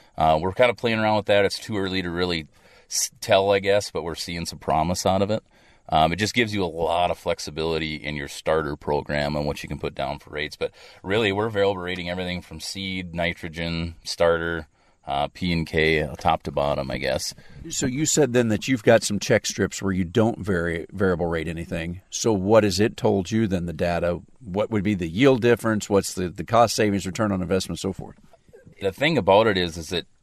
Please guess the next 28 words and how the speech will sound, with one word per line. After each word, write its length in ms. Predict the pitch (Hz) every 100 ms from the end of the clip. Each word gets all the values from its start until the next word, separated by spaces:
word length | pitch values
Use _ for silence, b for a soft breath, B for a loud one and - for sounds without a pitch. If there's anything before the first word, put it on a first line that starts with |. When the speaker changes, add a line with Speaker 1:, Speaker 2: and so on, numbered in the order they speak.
| -
Speaker 1:
every, 300 | 104 110 104
it's 200 | 92 -
not 200 | 113 113
just 280 | - 101 -
once 220 | 101 95
you 80 | 95
figure 340 | - 98 98
out 140 | 95 85
your 100 | 85
variable 280 | 90 90
rate 280 | 82 92 95
on 140 | 82 87
that 200 | 82 -
field 440 | 101 101 87 78
that 160 | 76 -
you 120 | 85
stick 380 | - - 85 -
with 140 | 85
that 260 | 87 85 - _ - _
forever. 500 | - 98 110 78 71
I 80 | 76
mean, 240 | 87 90 - B B
every 280 | - 113 107
hybrid, 640 | - - 104 113 90 80 -
hybrid 560 | - 107 117 87 80
will 200 | 80 87
respond 500 | 80 78 - 85 76
differently. 540 | 78 95 - - 60